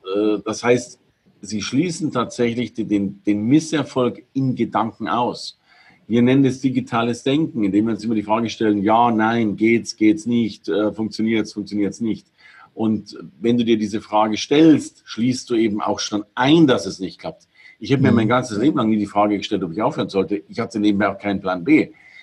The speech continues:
Speaker 1: Das ist ja heute auch das Problem. Äh, <clears throat> Sorry, das ist ja heute auch das Problem, dass wir viel zu viele Plan Bs haben, viel zu viele Optionen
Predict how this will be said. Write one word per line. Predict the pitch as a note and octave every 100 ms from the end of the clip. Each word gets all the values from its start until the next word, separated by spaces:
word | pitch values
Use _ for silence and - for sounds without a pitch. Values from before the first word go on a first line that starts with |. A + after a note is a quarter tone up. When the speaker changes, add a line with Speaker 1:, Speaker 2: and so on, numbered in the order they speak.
| _ -
Speaker 1:
Das | A#2+ C#3+
ist | C#3
ja | C3
heute | A2 B2+ A#2+
auch | F#2+
das | G2 F#2
Problem. | F#2 E2+ D3 G#3+ - -
Äh, | A#2+ A#2 B2+ -
<clears throat> | B2+ D#3 - C#3 A#2+ - - D#3 - - B2 - _ _ _ _ _ _ -
Sorry, | - A#2+ A#2
das | F2 A2+
ist | G#2
ja |
heute | A2 A2+
auch |
das | - G2
Problem, | G2 E2+ D3+
dass | C3+ -
wir | -
viel | D3 E3
zu | -
viele | G#2 B2 G#2+
Plan | - F#2 F2+
Bs | G2 D3 D#3
haben, | A2+ G#2 F#2+ - _ _ _ _
viel | C3 -
zu | -
viele | G#2 A2+ F#2+
Optionen | - - B2 D3+ C#3 D3+